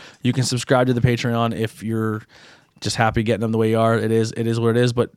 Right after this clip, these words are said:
uh, the support does he-, help us a lot. So that's, that's the way we're gonna go, 'cause there's a lot of content I think we did on the Patreon that I was really, I was really happy with. And it's like, and, and I, I put a message out to the Patreon asking them, the pe-, the,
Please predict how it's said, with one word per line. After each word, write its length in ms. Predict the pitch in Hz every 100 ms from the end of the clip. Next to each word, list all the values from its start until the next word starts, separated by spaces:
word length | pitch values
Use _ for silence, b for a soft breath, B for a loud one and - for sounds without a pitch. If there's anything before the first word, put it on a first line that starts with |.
| -
uh, 220 | - -
the 100 | 110
support 380 | - 120 165 139
does 200 | 147 131
he-, 60 | 123 -
help 260 | 113 120 -
us 120 | 110
a 60 |
lot. 220 | 87 82 -
So 100 | 127
that's, 180 | 127 -
that's 220 | 139 -
the 60 |
way 40 | 147
we're 80 | 135
gonna 120 | 127
go, 160 | 120 113
'cause 140 | 139
there's 120 | 170
a 60 | 180
lot 140 | 196
of 40 | 196
content 320 | 156 127 139
I 40 | 113
think 140 | 113
we 60 | 110
did 120 | 113
on 60 |
the 60 | 104
Patreon 420 | 113 107 107 101
that 100 | 104
I 60 | 101
was 140 | 101
really, 340 | 107 101 101 - b b b b -
I 40 |
was 60 | 113
really 140 | 113
happy 240 | 107 104 104
with. 160 | 101
And 100 | 98
it's 120 | 101
like, 100 | 104
and, 260 | 156 143 127
and 600 | 123 120 - - - - B B B -
I, 260 | - 151 165
I 20 |
put 220 | 165 190
a 40 | 196
message 320 | 151 147 135
out 120 | 123
to 40 | 123
the 40 |
Patreon 440 | 127 113 120 110 98
asking 440 | 123 85 120 110
them, 200 | 104 107
the 80 | -
pe-, 100 | 113
the, 120 | 110